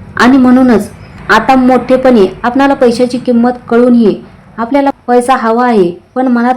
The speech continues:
कुठंतरी ते लहानपणीचे ऐकलेले विचार अपराधाची भावना निर्माण करतात. खरं पाहिलं तर आपण जेव्हा खूप मोठ्या संकटात असतो, अडचणीत असतो किंवा हॉस्पिटलमध्ये असतो,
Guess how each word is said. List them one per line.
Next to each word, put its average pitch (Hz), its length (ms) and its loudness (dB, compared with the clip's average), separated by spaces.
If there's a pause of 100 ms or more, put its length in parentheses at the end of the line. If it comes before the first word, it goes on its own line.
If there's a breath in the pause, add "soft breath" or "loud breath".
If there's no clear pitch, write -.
कुठंतरी 240 540 -4 (360 loud breath)
ते 262 140 0
लहानपणीचे 240 640 -2
ऐकलेले 226 440 -2
विचार 214 340 -2 (420 loud breath)
अपराधाची 247 540 -2
भावना 233 260 -2 (100)
निर्माण 220 420 0
करतात. 220 340 -2 (540 soft breath)
खरं 277 220 0
पाहिलं 262 400 0
तर 202 140 -2 (680 soft breath)
आपण 247 320 0
जेव्हा 254 260 -2
खूप 262 320 -8
मोठ्या 254 280 -4
संकटात 240 480 -4
असतो, 214 400 -6 (300 soft breath)
अडचणीत 262 460 -2
असतो 233 460 -6 (260 loud breath)
किंवा 285 200 2
हॉस्पिटलमध्ये 254 760 -2
असतो, 208 420 -4